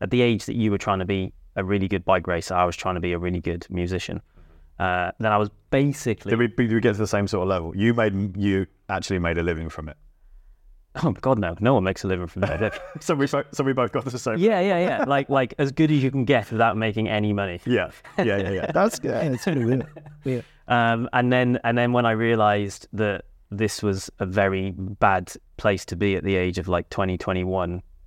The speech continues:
Speaker 1: that you basically have no income, and,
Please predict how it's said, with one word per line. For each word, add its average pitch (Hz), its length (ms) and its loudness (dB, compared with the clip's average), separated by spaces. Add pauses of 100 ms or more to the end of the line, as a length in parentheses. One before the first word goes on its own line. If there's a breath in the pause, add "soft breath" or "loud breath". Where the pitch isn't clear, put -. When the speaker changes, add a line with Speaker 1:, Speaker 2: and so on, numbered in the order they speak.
(220)
Speaker 1:
that 92 320 -4 (240)
you 107 200 2
basically 92 300 -2
have 90 140 0
no 90 300 -2
income, 90 440 -4 (520)
and, 87 540 -2